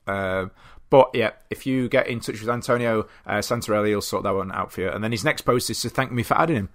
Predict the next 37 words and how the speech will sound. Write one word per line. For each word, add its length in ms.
Not 280
a 40
problem, 340
dude. 220
Um, 240
without 260
you 160
guys 300
putting 300
this 180
in 440
the, 140
the 100
promotion 460
group, 280
I 180
don't 180
have 120
any 120
news 240
for 80
the 40
podcast. 520
Well, 120
I 40
do, 240
but 80
I 80
have 100
to 60
go 80
and 100
search 300
for 160
it, 80
and 80
I'm, 180